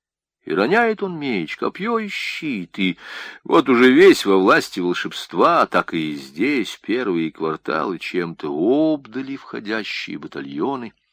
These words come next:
и расстроился их шаг. Свертелись головы в разные стороны.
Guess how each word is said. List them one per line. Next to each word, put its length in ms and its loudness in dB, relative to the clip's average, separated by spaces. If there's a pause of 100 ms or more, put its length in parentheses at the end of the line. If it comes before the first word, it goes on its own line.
(420)
и 220 -2
расстроился 1000 -4
их 160 -12
шаг. 440 -4 (880)
Свертелись 880 2
головы 460 2
в 40 -6
разные 460 -2
стороны. 640 -8